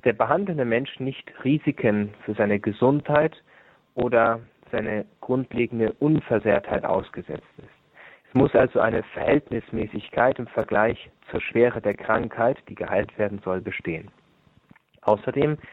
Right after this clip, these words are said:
nach einer Aufklärung und einem vorherigen Gespräch,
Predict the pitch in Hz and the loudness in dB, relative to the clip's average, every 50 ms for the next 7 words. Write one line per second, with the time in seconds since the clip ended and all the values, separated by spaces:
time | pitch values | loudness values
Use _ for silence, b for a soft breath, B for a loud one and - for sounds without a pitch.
0 | B B B B B B B B - 98 98 98 - - - - 104 92 90 - | B B B B B B B B -4 -4 -4 -4 -6 -12 -14 -12 -12 -8 -8 -8
1 | - - - - - - - - 113 117 113 104 101 - 90 92 95 92 - - | -2 -2 -2 -2 -2 -10 -6 -4 -4 -2 -2 -4 -6 -4 -6 -6 -6 -8 -8 -8
2 | 98 95 104 104 104 - 107 104 - 101 92 - 92 - - - - 110 120 135 | -6 0 0 0 2 0 -2 -2 -2 -6 -6 -4 -6 -8 -8 -2 0 2 4 4
3 | 131 - - | 2 0 -10